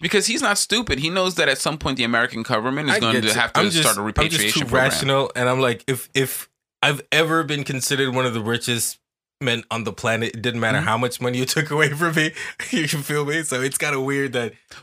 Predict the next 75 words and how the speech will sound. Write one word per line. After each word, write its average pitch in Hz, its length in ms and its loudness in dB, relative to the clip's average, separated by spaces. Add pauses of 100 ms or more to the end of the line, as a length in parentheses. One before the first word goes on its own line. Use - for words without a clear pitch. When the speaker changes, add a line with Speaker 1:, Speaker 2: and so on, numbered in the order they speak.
Speaker 1:
Well, 208 120 4
but 180 180 0
that, 277 100 2
Speaker 2:
that 120 80 4
Speaker 1:
but - 80 4
Speaker 2:
would - 100 0
ever 139 160 0
Speaker 1:
we 165 120 2
would 175 120 4
Speaker 2:
be 156 60 4
Speaker 1:
never, 151 100 4
Speaker 2:
the 123 60 -4
Speaker 1:
but 135 140 2
that's 131 140 2
Speaker 2:
thing, - 40 -2
Speaker 1:
why 127 80 6
we 120 60 0
Speaker 2:
you 117 80 0
Speaker 1:
never, 113 160 0
Speaker 2:
know? 110 60 -4
Speaker 1:
because 107 500 -4 (180)
we 123 100 0
don't 117 160 0
value 104 320 0
the 104 120 -4
money 101 220 -2
that 95 180 0
much. 120 220 0
He 135 120 -2
values 107 480 0
the 95 100 -4
money. 95 320 -4
I - 60 -4
mean, 104 140 0
I'm 101 100 -4
pretty 131 200 0
sure 104 180 -2
that's - 160 -4
why 90 100 -4
he - 80 -10
got - 260 -4
it. - 140 -14 (540)
But, 110 160 2
um, 98 560 -2 (300)
you 175 80 2
know, 185 100 4
and 190 160 2
Speaker 2:
Sure, 190 120 2
Speaker 1:
there's 220 220 0
a 226 40 4
lot 208 160 4
to 208 60 -4
be 202 80 2
Speaker 2:
sure. 196 160 2
Speaker 1:
said, 156 80 2
and, 135 280 0
and, 147 520 -2
you 165 120 0
know, 135 320 0 (240)
there's 165 220 0
a 202 60 0
lot 160 160 4
of 160 40 2
ways 156 200 0
to 143 100 0
hedge 165 220 -2
that. 82 240 0
You 113 100 -2
can, 120 220 -2 (320)
he 185 120 2
knows 185 260 4
that 160 100 2
he 151 160 -2
can, 127 420 0
he'll, 127 400 0